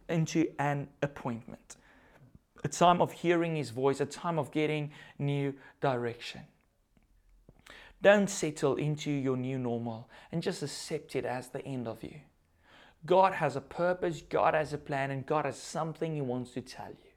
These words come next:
It is not over till it's over.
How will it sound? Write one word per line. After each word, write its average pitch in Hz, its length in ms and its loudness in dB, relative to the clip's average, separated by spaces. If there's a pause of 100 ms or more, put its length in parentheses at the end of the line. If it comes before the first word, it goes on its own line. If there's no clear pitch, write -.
(680)
It 143 140 -2
is 127 180 -4
not 139 360 -6
over 120 340 -10 (840)
till 117 180 -4
it's 101 160 -8
over. - 320 -14